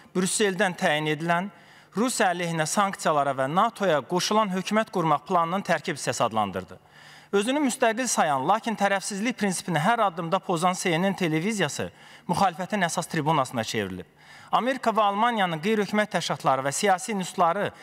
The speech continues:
etirazçıları, xüsusilə tələbə gəncləri fasiləsiz aksiyalara, toqquşma və dövlət çevrilişinə səsləyir.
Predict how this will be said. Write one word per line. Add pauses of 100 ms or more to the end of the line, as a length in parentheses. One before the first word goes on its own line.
(200)
etirazçıları,
xüsusilə
tələbə
gəncləri
fasiləsiz
aksiyalara, (300)
toqquşma
və
dövlət
çevrilişinə
səsləyir.